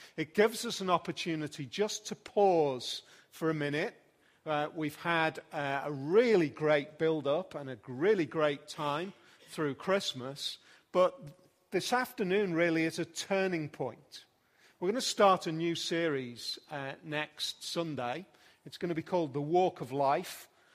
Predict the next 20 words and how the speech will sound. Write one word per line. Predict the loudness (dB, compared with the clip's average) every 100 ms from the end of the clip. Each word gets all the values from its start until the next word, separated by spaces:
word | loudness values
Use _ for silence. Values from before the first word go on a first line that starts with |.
| _
We're | -2 0
gonna, | 0 -4 -6
we're | -6 -4
gonna | -4
be | -2
looking | 0 0 0 -4 -6
at | -6
what | 0 2
it | 2 0
actually | -4 -4 -6 -4 -4
means, | -4 -2 -2 -2 -6 -10 -4
what | -4 0
are | 0 0
the | -4
implications | -6 -8 -6 -4 -4 -4 -8 -10 -10 -12 -14 -18 -16 -6
to | -4
walk | -2 6 8 8 6 0 -8
the | -8
Christian | -2 -2 -2 -6 -4
life. | 0 2 0 -4 -18